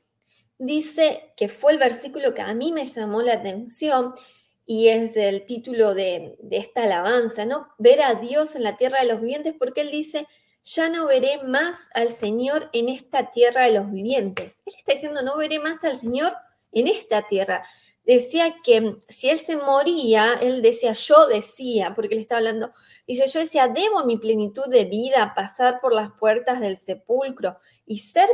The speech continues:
privado del resto de mis días?". Yo decía, "Ya no veré más al Señor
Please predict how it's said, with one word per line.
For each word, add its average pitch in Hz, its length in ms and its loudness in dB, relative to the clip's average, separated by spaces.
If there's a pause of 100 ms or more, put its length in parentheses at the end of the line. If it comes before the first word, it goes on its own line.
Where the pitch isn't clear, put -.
(120)
privado 240 640 2
del 196 160 0
resto 214 380 0
de 190 140 2
mis 185 220 -12
días?". 247 420 -2 (100)
Yo - 200 -4
decía, 226 760 0 (340)
"Ya 381 180 4
no 359 160 0
veré 294 240 0
más 277 280 -2
al 247 120 -2
Señor 240 500 -2